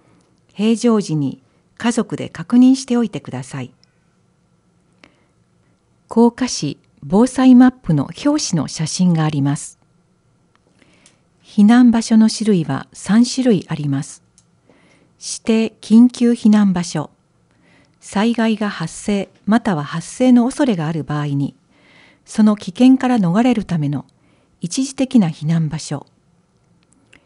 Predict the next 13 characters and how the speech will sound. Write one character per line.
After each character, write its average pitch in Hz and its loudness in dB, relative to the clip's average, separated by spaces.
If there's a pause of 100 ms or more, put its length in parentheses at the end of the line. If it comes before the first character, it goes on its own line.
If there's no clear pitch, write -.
(220)
指 - -10
定 262 2
避 233 2
難 214 4
所。 175 -6 (1000)
災 233 -2
害 269 6
の 254 6
恐 247 -2
れ 240 4
に 175 4
よ 160 -2
り 127 -10